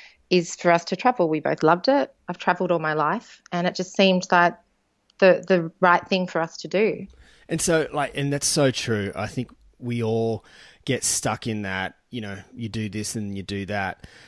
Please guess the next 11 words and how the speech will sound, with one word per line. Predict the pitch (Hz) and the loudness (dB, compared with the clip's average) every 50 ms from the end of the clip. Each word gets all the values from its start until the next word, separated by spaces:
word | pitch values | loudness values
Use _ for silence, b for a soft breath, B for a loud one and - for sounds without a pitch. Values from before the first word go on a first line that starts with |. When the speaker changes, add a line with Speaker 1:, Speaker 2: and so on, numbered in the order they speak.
| b b b | b b b
Speaker 2:
But | - 147 - | -4 -4 -4
h-, | - 120 - - | -4 -6 -6 -6
how, | - - 151 202 - | -2 0 0 0 0
how | - 127 147 196 226 | 0 0 0 2 2
did | 240 262 233 | 2 0 0
you | 262 254 | -2 -2
then | 254 254 240 | 0 0 0
take | 220 - - - 147 180 208 - - | -2 -4 -4 -2 -2 -2 -2 -2 -4
that | 220 175 123 - | -4 -4 -4 -4
sideways | - - 156 143 151 151 139 135 147 135 131 127 | -4 0 2 4 4 4 2 0 -2 -2 -2 -4
step? | - - - - - - 113 98 85 - | -4 -6 -6 -4 -2 -2 -2 -2 -4 -8